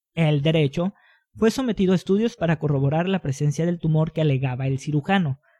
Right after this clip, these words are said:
Los padres del niño manifestaron creer cuando menos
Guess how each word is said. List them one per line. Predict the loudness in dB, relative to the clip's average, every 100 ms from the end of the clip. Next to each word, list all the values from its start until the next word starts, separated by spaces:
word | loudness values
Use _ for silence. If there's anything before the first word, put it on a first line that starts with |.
| _ _ -2
Los | 0 0
padres | -4 -2 -2 0
del | 0 2
niño | 4 4 2 -2 _ -4
manifestaron | -2 0 -2 -4 -2 2 2 2 -2 _ _
creer | 0 0 0 0
cuando | 0 2 2
menos | 4 2 0